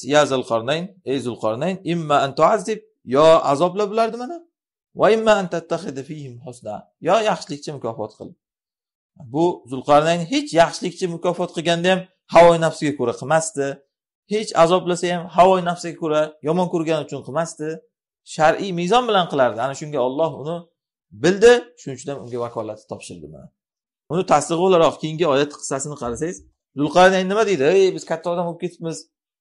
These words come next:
Xohlaganimizni qilishimiz mumkin ekan", deb hammasini "Azoblayman bularni xumordan chiqib", deydimi?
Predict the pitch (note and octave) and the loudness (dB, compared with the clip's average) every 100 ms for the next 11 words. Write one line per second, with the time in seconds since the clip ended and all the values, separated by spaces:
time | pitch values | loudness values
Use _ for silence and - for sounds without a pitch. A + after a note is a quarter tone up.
0 | _ _ C#3 E3 F3 F3 D#3 - - D#3+ | _ _ 0 2 2 -2 -4 -10 -8 -8
1 | C#3+ E3+ F3+ D3+ D#3+ D#3 D3+ F#3 C4 D4+ | -8 -8 -4 -4 -4 -4 -8 -8 -8 -4
2 | C#4+ - C#3+ D#3+ E3 E3+ E3 D#3 D#3 D3+ | -4 2 4 4 2 -2 -4 -2 0 -2
3 | D#3+ D#3+ D3 D#3 - C#3 D#3 F3 F#4 | -6 -8 -8 -10 -14 -16 -14 -14 -14